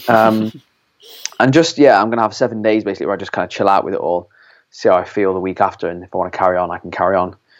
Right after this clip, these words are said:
Speaker 1: But, um, I'm a bit sick and tired of it now, to be honest. But I think that's just because I've been going so hard the last four weeks. You know, if you
Speaker 2: Yeah.
Speaker 1: might, yeah, going at sixteen, seventeen hundred calories a day for four weeks, plus doing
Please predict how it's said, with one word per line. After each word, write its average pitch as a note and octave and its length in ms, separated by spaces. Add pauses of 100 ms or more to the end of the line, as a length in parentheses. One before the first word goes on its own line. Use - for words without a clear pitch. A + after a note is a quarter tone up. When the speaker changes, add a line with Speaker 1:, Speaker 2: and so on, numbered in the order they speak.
(380)
Speaker 1:
But, F2 160
um, F#2 340 (220)
I'm G#2 140
a G2 40
bit F2+ 160
sick - 280
and - 120
tired F2+ 380
of E2+ 60
it - 100
now, D2+ 260 (160)
to - 80
be - 60
honest. - 380 (500)
But - 80
I - 60
think C#3 120
that's A#2+ 140
just A2+ 120
because A2+ 220
I've G#2+ 100
been G#2+ 220
going G#2 280
so G#2 260
hard G#2+ 280
the G2+ 60
last G2 240
four G2+ 160
weeks. - 420 (520)
You A#2 100
know, G2 100
if F#2 160
you C#3 140
Speaker 2:
Yeah. B2 60
Speaker 1:
might, - 160
yeah, A#2 220 (120)
going C#3+ 220
at - 100
sixteen, C3 400
seventeen A#2+ 280
hundred G#2+ 200
calories G#2+ 320
a - 20
day G2 200
for G2 80
four G2 240
weeks, F2+ 320
plus - 320
doing G2+ 480